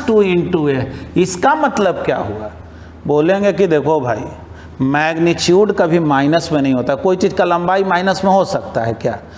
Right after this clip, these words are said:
अगर तुमसे कोई कहे, "कितना मीटर दौड़ के आ रहे हो?" तुम बोलोगे माइनस दो किलोमीटर दौड़ रहे हैं? बिल्कुल नहीं,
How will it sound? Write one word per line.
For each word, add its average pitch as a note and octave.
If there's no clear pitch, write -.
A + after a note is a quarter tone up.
अगर F3
तुमसे F#3
कोई F3
कहे, D#3+
"कितना F#3+
मीटर F#3+
दौड़ F3
के F3+
आ D3
रहे C3
हो?" A2+
तुम D#3+
बोलोगे F#3+
माइनस D#3+
दो D#3
किलोमीटर D#3
दौड़ D3
रहे E3
हैं? G3+
बिल्कुल C#3
नहीं, A2